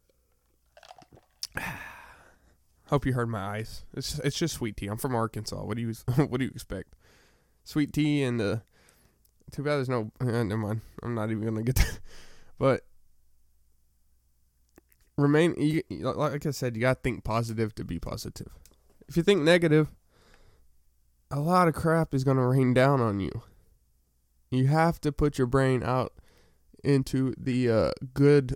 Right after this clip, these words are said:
like, put your brain on the good side instead of the bad, because being negative will not get you anywhere. Trust me, I've noticed. All you have to do is go listen to my other podcast.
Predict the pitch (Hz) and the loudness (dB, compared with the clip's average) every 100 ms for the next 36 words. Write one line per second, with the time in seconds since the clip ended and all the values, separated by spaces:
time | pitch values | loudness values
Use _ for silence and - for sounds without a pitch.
0 | - 127 - - 160 165 147 147 143 131 | -2 0 0 -2 2 2 4 4 4 4
1 | 123 131 131 - 135 139 139 - _ - | 2 2 2 2 2 2 -2 -8 _ -20
2 | _ - 120 - 131 123 120 120 131 127 | _ -10 -4 2 4 4 2 2 0 -2
3 | - - - - - _ _ _ - 127 | -6 -20 -20 -20 -20 _ _ _ -8 0
4 | 127 120 113 - _ _ _ _ _ _ | 2 2 0 -8 _ _ _ _ _ _
5 | _ _ 160 160 156 156 151 147 135 131 | _ _ 4 6 8 6 6 6 6 4
6 | 127 131 120 131 - 117 113 101 - 120 | 6 4 2 0 2 2 2 0 -2 -6
7 | - - - _ _ _ _ _ _ _ | -8 -20 -20 _ _ _ _ _ _ _
8 | _ _ _ _ _ _ - - 160 160 | _ _ _ _ _ _ -4 4 6 6
9 | - - 151 139 101 120 120 110 127 117 | 2 2 4 6 4 2 2 2 4 4
10 | 104 - 117 131 131 131 131 123 113 117 | 2 0 0 0 0 -2 -2 0 0 0
11 | - 113 107 110 - 107 107 87 101 | 0 0 0 0 -2 -4 -4 -6 -8